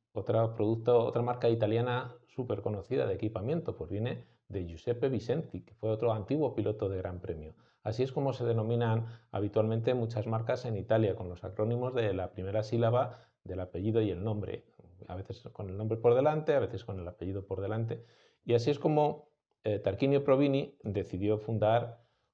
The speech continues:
Protar, que es una extraordinaria marca de, de maquetas de escala uno nueve, fundamentalmente, que, eh, nos permite, eh,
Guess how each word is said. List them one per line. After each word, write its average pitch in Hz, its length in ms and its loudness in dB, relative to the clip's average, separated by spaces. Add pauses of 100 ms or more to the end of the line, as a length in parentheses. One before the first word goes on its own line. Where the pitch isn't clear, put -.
Protar, - 480 2 (100)
que 92 160 -2
es - 320 -8
una 92 640 -6 (180)
extraordinaria 104 840 0
marca 135 420 4
de, 95 640 2
de 95 220 -6
maquetas 139 480 -2
de 107 60 -8
escala 92 400 -6
uno 104 200 -4
nueve, 151 400 0 (380)
fundamentalmente, 98 920 -4 (100)
que, 127 600 4
eh, 104 40 2
nos 104 180 -2
permite, 110 1500 4
eh, - 40 -10